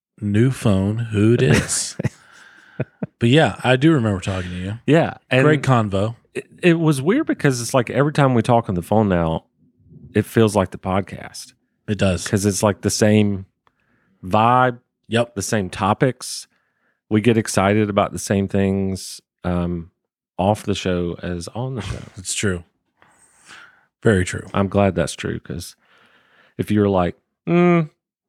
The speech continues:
Speaker 2: <laughs> feeling's not mutual."
Speaker 1: Right, yeah.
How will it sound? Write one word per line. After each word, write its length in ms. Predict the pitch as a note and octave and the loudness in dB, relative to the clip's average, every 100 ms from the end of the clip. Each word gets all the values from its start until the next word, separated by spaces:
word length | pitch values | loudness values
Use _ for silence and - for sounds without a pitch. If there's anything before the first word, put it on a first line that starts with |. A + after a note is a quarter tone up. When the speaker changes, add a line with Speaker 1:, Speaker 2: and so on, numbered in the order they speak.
| _ _ | _ _
Speaker 2:
<laughs> 60 | B2 - - - - _ _ - - | -10 -8 -10 -18 -20 _ _ -20 -2
feeling's 320 | A#3 A3+ C#3 | 2 2 4
not 180 | D3 C3+ | 2 4
mutual." 420 | C3 C#3 A#2 F#2+ A#2+ | 2 2 0 0 2
Speaker 1:
Right, 260 | B2 A2 | 2 4
yeah. 240 | B2 G#2+ | 2 0